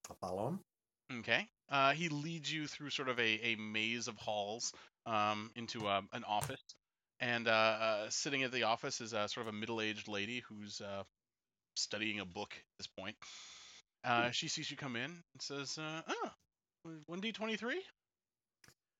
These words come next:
Speaker 1: Yes, ma'am.
Speaker 2: Oh,
Speaker 1: I've
Speaker 2: that
Speaker 1: got
Speaker 2: was
Speaker 1: the, uh, package that, uh, I've been instructed to retrieve.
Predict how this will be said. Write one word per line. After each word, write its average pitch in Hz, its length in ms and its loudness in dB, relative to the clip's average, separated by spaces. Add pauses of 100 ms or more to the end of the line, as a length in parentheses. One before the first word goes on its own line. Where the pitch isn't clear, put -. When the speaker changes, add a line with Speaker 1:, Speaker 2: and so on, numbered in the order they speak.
(1300)
Speaker 1:
Yes, 123 180 6
ma'am. 120 280 6 (840)
Speaker 2:
Oh, 311 120 -4
Speaker 1:
I've 214 60 -6
Speaker 2:
that 175 60 4
Speaker 1:
got 190 80 6
Speaker 2:
was 208 160 8
Speaker 1:
the, 110 300 8
uh, 104 140 8 (200)
package 127 420 6
that, - 280 0
uh, 110 160 4 (1000)
I've 107 60 -14
been 110 120 2
instructed 110 500 2
to 113 100 -2
retrieve. 117 500 4